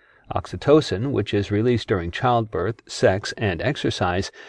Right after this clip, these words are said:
creates a desire to recreate positive feelings and prepares us to take action from a place of comfort. Dopamine, the neurotransmitter associated with motivation,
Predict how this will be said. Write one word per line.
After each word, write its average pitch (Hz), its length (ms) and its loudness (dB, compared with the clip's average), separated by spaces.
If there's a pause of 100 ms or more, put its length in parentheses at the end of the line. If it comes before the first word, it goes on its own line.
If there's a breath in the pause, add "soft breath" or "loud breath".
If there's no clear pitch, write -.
(140 loud breath)
creates 156 420 2
a 131 120 0
desire 113 640 2
to 113 200 -2
recreate 113 680 2
positive 120 480 -2
feelings 113 520 0
and 110 220 0
prepares 160 400 0
us 87 160 -2
to 113 140 -6
take 104 240 0
action 107 420 -2
from 110 220 0
a 120 40 2
place 98 360 0
of 76 180 -6
comfort. - 460 0 (600)
Dopamine, 101 600 4
the 80 160 -2
neurotransmitter 101 880 0
associated 101 640 0
with - 160 -6
motivation, 101 640 0